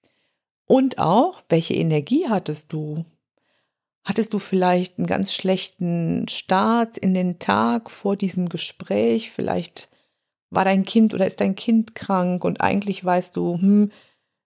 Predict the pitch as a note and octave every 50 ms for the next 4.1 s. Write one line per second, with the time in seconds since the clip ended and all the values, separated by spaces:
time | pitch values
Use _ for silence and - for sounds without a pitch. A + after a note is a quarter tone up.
0 | _ - E3 D#3+ - G3 G3 G3 F#3 F#3 - F3+ F#3 F#3 F3+ F3+ F3 - - E3+
1 | F3 F3 E3+ E3 E3 E3 - - - - D4+ D4+ - - - - - - - -
2 | A3 G#3 G3+ - - A3+ A3 A3 G#3+ G#3+ G#3 G#3 - - F#3+ F#3 F#3+ F#3 F#3+ F#3
3 | F#3 - - E3+ - - G3 G#3+ A3 - - F#3+ F#3 F3+ F3 - - - - -
4 | - -